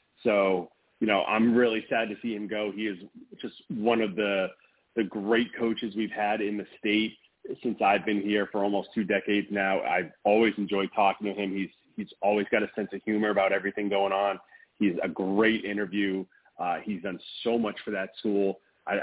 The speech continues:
I don't even know if that school would still be playing, uh, at this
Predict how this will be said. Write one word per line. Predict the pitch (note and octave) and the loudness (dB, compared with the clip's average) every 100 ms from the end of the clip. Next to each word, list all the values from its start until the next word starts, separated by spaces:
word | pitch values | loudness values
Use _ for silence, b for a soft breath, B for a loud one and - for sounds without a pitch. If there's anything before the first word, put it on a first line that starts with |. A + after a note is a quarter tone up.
| G#2 | 2
I | |
don't | B2 B2 | 4 4
even | A2 | 4
know | A2 G#2 | 4 2
if | A2 | 0
that | G2+ - | -6 -4
school | B2 A2 | -2 0
would | G#2 - | -2 -2
still | A2 | 0
be | G2+ F#2 - | 0 -2 0
playing, | A2 G#2 G2 F#2+ b b b A2 | 2 2 0 -6 b b b -2
uh, | G#2 F#2+ - | 2 2 2
at | G#2 G2+ | 0 0
this | G#2 | -4